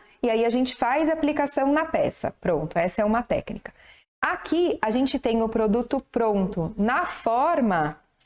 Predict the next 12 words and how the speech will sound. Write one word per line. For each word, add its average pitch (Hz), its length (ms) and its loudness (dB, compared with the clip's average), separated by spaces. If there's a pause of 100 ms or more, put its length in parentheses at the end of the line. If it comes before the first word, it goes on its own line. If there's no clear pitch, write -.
(140)
já 208 640 0 (240)
líquida, 254 640 0 (460)
tá? 185 320 -2 (200)
Na 196 120 2
forma 247 640 0
pronta 254 500 2
pra 170 220 0
uso. - 360 -4 (360)
E 262 100 2
super 302 560 0
concentrado, 302 960 0 (380)
tá? 196 340 -2